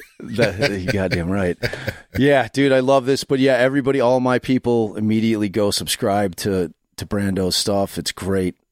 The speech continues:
Speaker 2: Uh, Music City nine one one is the bomb. I guarantee you'll love it. It's super addictive. Like, once you listen to one, you're, you're,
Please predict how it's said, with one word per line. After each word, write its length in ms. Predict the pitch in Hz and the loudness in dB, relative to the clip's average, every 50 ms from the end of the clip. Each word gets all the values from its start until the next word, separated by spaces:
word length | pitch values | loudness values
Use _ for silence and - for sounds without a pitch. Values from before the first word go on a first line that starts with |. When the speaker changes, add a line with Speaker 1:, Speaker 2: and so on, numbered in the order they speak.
| _ _ - | _ _ -12
Speaker 2:
Uh, 160 | 85 85 82 | -10 -8 -6
Music 320 | 82 92 92 87 85 90 - | -4 -4 -4 -4 -4 -4 -4
City 240 | - 95 87 87 | -4 -2 -2 -2
nine 180 | 85 85 85 82 | -2 -2 -2 -4
one 180 | 80 80 80 82 | -4 -4 -4 -4
one 200 | 85 87 87 85 | -4 -4 -4 -4
is 100 | 78 71 | -6 -8
the 80 | - 76 | -10 -8
bomb. 600 | - 87 85 87 87 85 85 87 87 87 98 - _ - 67 | -6 -4 -2 -2 -2 -2 -2 -2 -4 -6 -8 -12 _ -14 -12
I 140 | 58 69 78 | -12 -10 -10
guarantee 440 | 73 71 87 87 87 85 - - 87 85 | -10 -8 -6 -6 -6 -6 -6 -6 -4 -4
you'll 100 | 85 80 | -4 -2
love 180 | 85 87 87 98 | -4 -2 -2 -4
it. 40 | |
It's 120 | 101 87 - | -4 -2 -2
super 440 | - - - - 135 - - 113 101 | -2 0 0 0 -2 -2 -2 -4 -4
addictive. 680 | 87 104 95 90 - 98 92 87 82 80 - - - - | -2 -4 -6 -4 -4 -4 -4 -4 -4 -8 -12 -14 -10 -6
Like, 200 | 90 90 82 - | -6 -6 -4 -4
once 240 | 90 95 87 - | -4 -4 -2 -2
you 80 | 87 85 | -2 -4
listen 220 | 82 80 - 87 | -4 -4 -4 -4
to 60 | 82 80 | -4 -4
one, 240 | 78 82 82 82 | -4 -4 -4 -6
you're, 200 | 78 76 78 78 71 67 | -6 -8 -8 -10 -8 -8
you're, 240 | 78 78 76 71 | -8 -8 -8 -10